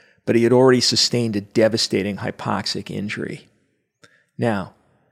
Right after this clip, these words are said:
similar to Martin Bromley with the case of his wife Elaine, Ben, instead of pursuing a punitive recourse,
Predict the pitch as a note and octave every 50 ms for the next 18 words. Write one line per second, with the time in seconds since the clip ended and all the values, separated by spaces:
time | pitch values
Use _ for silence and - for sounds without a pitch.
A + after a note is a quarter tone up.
0 | _ _ _ _ _ _ - - - - D3+ D3 D3 D3 C#3+ C3+ - - B2 A#2
1 | A2+ A#2 A#2+ A#2+ A#2 A2 G2 A2 G#2+ G#2 A2 A#2+ A#2+ A2 F2+ D#2+ F#2 G2+ - _
2 | _ _ _ - A#2+ A#2 G#2+ F#2+ - G#2 - - - G2 G2 F#2+ - - - -
3 | A2+ G#2+ G#2 F#2 - G2+ G2 G2+ F#2 F#2 - F2 F2+ F#2 F#2 F#2 F2+ F2 E2 E2+
4 | F#2 - _ _ _ _ _ _ _ _ _ _ - C3 C3 B2+ A#2+ A2 G2 F#2
5 | F#2+ - _ _ _ _ _ _ _ - B2 A2+ - - C#3 C3+ C3+ C3 - -
6 | C3 - - - C#3 C3 B2+ A#2 G#2 - - - C#3 C3+ C3 B2 A#2+ A2+ G#2 A2+
7 | A2+ G#2+ - - A2 F#2 D#2+ - - - - -